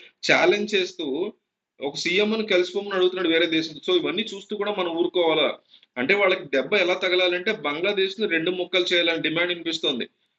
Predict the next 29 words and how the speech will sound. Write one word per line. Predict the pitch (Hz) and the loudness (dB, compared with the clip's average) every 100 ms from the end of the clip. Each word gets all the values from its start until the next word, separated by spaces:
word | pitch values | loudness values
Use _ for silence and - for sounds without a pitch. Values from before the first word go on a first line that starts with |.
| _ - | _ -4
పాకిస్తాన్ | 123 143 196 - 208 208 | 0 0 0 0 0 2
ని | |
మూడు | 190 160 180 | 2 4 4
ముక్కలు | 185 180 185 180 | 2 0 2 2
అంటే | 170 214 233 185 _ _ | 2 0 -2 -4 _ _
బంగ్లాదేశ్ | 135 156 180 190 190 220 | -6 -2 2 2 0 -2
ని | 233 240 _ _ _ | -4 -6 _ _ _
రెండు | 139 135 160 202 | -2 2 2 2
ముక్కలు | 208 208 202 202 | 0 -2 -2 0
చేయాలనే | 185 180 170 | 0 0 -2
మాట. | 156 156 139 - _ _ _ - | -4 -4 -6 -8 _ _ _ -6
అంటే | 131 | -2
హిందువులు, | 196 - 165 180 208 214 226 | 0 2 2 2 2 4 2
మైనారిటీలు, | 226 170 185 196 190 208 185 151 - 156 - | 2 2 2 0 -2 -4 -4 -4 -12 -20 -6
క్రై-, | 139 151 - | -4 -4 -4
క్రైస్తవులు | 147 151 160 190 185 | -4 -4 0 2 2
గాని, | 180 175 180 | 4 2 2
బౌద్ధ | 180 143 180 | 2 0 0
మతానికి | 175 165 165 165 170 | -4 -4 -6 -6 -8
చెందిన | 160 | -4
వాళ్ళు | 160 160 | -2 0
గాని, | 160 170 | 0 -2
సిక్కులు | 180 156 - - 170 156 | -2 -4 -4 -2 0 2
గాని, | 151 180 _ _ - | 0 -4 _ _ -2
వీళ్ళందరూ | 123 139 185 214 | 0 2 2 2
కూడా | 220 208 | 2 -2
కలిసి | - 156 175 - 208 170 180 | 0 0 0 -4 -4 -2 -2
ఒక | 175 | -2
సెపరేట్ | - 143 - 190 202 196 | -6 -6 -4 -2 0 0